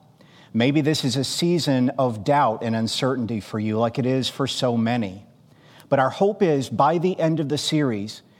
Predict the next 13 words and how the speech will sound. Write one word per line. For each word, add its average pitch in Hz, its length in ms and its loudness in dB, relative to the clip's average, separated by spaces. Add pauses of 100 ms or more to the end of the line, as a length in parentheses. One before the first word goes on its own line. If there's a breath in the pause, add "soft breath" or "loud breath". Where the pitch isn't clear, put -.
(200 soft breath)
you 131 140 4
will 156 100 2
have 143 180 -2
a 135 60 -4
solid 160 520 2
foundation 139 680 0
for 117 160 -6
trusting 160 720 -2
in 131 260 0
the 127 80 -2
promises 127 600 -2
of 101 140 -6
God, 110 380 0